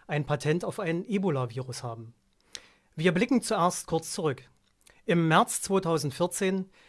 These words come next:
wurde der aktuelle Ebola-Ausbruch aus Guinea, Westafrika, gemeldet. Seither hat die W H O Maßnahmen zur Bekämpfung der Epidemie festgelegt, und am achten August Ebola als internationalen Gesundheitsnotfall ausgerufen.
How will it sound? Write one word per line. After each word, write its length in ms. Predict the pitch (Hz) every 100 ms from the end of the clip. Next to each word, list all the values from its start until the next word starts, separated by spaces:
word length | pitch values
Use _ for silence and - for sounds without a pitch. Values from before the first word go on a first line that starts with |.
| _
wurde 320 | 135 165 160 147
der 340 | 147 143 156
aktuelle 540 | 196 - 220 190 180
Ebola-Ausbruch 920 | 202 233 226 151 139 151 151 - 185 -
aus 340 | 160 151 - -
Guinea, 520 | 151 160 156 175 160
Westafrika, 600 | 143 - 143 - 151 156
gemeldet. 580 | 156 160 156 117 - - _ _ - - -
Seither 580 | 135 156 156 175 240 147
hat 160 | 143 -
die 160 | 151
W 140 | 143 147
H 140 | 147
O 140 | 185 151
Maßnahmen 800 | 139 147 165 190 175 180 180 185 - -
zur 160 | -
Bekämpfung 640 | 160 151 165 180 185 180 -
der 320 | 143 143 -
Epidemie 440 | 160 156 175 208
festgelegt, 680 | 202 131 - 139 120 117 _ _ _ _ 190
und 160 | 156
am 260 | 170 135 131
achten 340 | - 165 - 190
August 520 | 180 156 175 - -
Ebola 520 | 160 165 175 160 160 - - -
als 300 | 147 139 -
internationalen 840 | 240 254 196 185 185 165 156 160
Gesundheitsnotfall 920 | 147 143 170 165 165 185 175 - 196
ausgerufen. 640 | 214 180 - 123 120 131